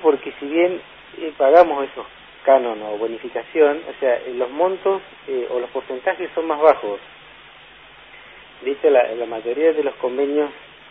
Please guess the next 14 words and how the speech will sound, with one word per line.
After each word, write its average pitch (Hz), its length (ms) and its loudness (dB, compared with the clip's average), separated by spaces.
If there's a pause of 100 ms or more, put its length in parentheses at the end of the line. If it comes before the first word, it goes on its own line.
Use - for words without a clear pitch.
(240)
que 110 60 -12
uno 131 240 -4
puede 139 280 4
negociar 120 640 4
a 107 80 4
nivel 123 520 -2 (220)
local, 135 320 2
o 120 40 0
sea, 139 120 2
o 120 100 0
que 127 80 -6
lo 120 120 -2
gestiona 127 640 0
localmente, 147 720 0